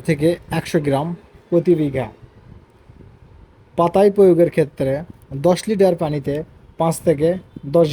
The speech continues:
গ্রাম এবং ফল জাতীয় বা অন্যান্য গাছের ক্ষেত্রে পাঁচ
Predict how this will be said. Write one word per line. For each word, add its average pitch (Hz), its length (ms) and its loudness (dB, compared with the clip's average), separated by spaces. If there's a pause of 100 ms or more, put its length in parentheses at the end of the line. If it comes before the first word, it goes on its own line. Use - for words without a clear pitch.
গ্রাম 127 220 -4 (1700)
এবং 156 280 0 (480)
ফল 190 180 4 (140)
জাতীয় 170 340 2 (920)
বা 147 100 0 (120)
অন্যান্য 190 340 2 (120)
গাছের 180 320 0
ক্ষেত্রে 127 380 -8 (720)
পাঁচ 180 180 0